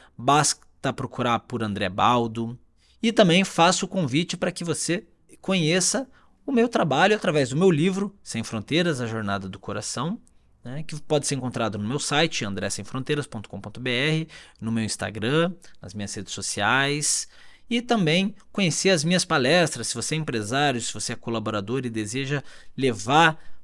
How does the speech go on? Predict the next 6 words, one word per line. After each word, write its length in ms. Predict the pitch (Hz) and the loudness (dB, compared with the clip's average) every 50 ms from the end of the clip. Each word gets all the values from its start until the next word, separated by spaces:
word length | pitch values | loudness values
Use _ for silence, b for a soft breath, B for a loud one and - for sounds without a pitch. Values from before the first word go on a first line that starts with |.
| b - - | b -8 -6
pra 140 | - 110 - | -4 -4 -4
sua 220 | - - 175 175 | -2 0 2 2
empresa, 680 | 160 143 - - 127 131 131 123 113 98 - 101 - - - - b b b b b b b | 2 2 0 2 4 4 6 4 4 2 -4 -6 -8 -10 -14 -18 b b b b b b b
ah, 600 | - 98 104 107 107 107 107 107 104 101 98 98 b b b b | -10 -6 -6 -4 -4 -4 -4 -4 -4 -4 -6 -6 b b b b
saúde 400 | b - - 196 196 190 160 143 | b 0 6 8 8 8 8 4
mental, 680 | 147 139 117 117 - 143 143 139 127 117 107 101 107 | 2 0 0 2 2 4 4 4 4 2 0 -2 -6